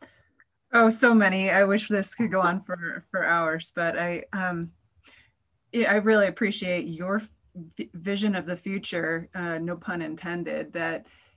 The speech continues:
that this is an optimistic time, that there were some good things that came out of the pandemic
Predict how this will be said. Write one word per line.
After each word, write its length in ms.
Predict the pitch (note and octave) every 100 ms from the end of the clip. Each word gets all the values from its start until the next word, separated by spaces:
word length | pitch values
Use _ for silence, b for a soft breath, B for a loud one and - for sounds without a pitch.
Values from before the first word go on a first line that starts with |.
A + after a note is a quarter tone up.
| _
that 520 | F#3+ E3 F3+ F3 - _ _ _ F#3
this 320 | E3+ G3+ -
is 220 | A3 A#3 A#3+
an 100 | E3
optimistic 680 | D3+ F3 D#3+ E3 - D#3+
time, 460 | - D#3+ C#3+ D#3 F#3+ _
that 420 | F3 F3+ E3+ - -
there 340 | F3 E3+ - E3
were 180 | F3+ G3
some 220 | F3+ E3
good 200 | D3+ -
things 200 | F#3+ F#3
that 120 | F#3+
came 200 | - F3
out 120 | E3+
of 100 | D3+
the 120 | F3
pandemic 720 | F3 E3 E3 D#3 D#3+ D#3+ -